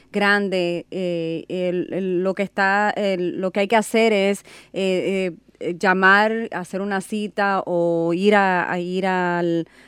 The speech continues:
al, a, al internet y buscar información. Y entonces, am, no hay que estar solo, no hay que sufrir solo, no hay que, ah, aislarse porque un, un familiar tenga este diagnóstico.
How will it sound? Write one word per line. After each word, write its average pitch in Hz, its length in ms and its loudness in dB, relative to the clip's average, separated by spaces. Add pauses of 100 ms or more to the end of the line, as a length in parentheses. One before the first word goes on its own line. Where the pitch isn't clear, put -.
(140)
al, 170 440 -4
a, 160 580 -6
al 170 340 -2
internet 214 600 2
y 185 80 -2
buscar 170 340 -4
información. 185 960 -6
Y 175 220 -6
entonces, 175 840 -4
am, 165 460 -8 (400)
no 208 260 2
hay 226 140 4
que 226 100 -4
estar 196 260 -2
solo, 208 320 -2
no 196 80 -6
hay 180 100 -4
que 196 100 -6
sufrir 196 480 -6
solo, 185 420 -4
no 170 120 -6
hay 170 80 -6
que, 180 360 -4 (320)
ah, 175 460 -4
aislarse 190 840 0
porque 175 380 -6
un, 196 720 -2
un 190 560 -4
familiar 180 560 2
tenga 185 480 -2
este 180 260 -6
diagnóstico. 160 800 -8